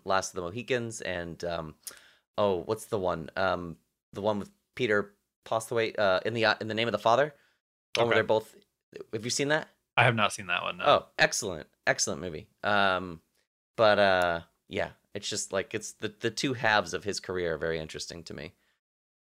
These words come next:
Speaker 1: Because I feel like there's a very common through line with all of the characters after he first retired.
Speaker 2: Yeah.
Speaker 1: You know, where it's, it's just, like, clearly he is in complete control because he doesn't wanna do it.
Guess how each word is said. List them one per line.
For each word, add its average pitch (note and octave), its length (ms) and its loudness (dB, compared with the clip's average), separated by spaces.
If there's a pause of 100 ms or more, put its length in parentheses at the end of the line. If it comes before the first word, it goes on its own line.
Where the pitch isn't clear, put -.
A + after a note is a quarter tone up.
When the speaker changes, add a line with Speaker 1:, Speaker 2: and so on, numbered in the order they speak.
(340)
Speaker 1:
Because G#2+ 220 -2
I G#2 80 6
feel A2 120 2
like G#2 120 4
there's G#2 180 2
a G#2+ 40 0
very G2+ 240 4
common G2+ 600 -2
through F#2+ 320 -2
line G#2 340 -2
with F2+ 260 -6
all F2+ 200 0
of F2 100 -6
the G2 80 -2
characters F2+ 680 -2
after F#2 380 -2
he E2+ 220 -10
first - 460 -6
retired. G2 540 0 (380)
Speaker 2:
Yeah. G#2 280 2 (560)
Speaker 1:
You G2 180 -6
know, G#2 240 -4 (140)
where G2+ 220 0
it's, - 320 -4
it's - 220 -2
just, - 260 -2
like, G2+ 280 0
clearly A#2 640 2
he A#2+ 640 -4
is G2 240 0
in F#2+ 240 -2
complete G#2+ 720 -8
control F2+ 800 -2 (500)
because - 220 0
he C3 80 6
doesn't D3 180 4
wanna D3+ 160 6
do D#3 220 8
it. - 240 0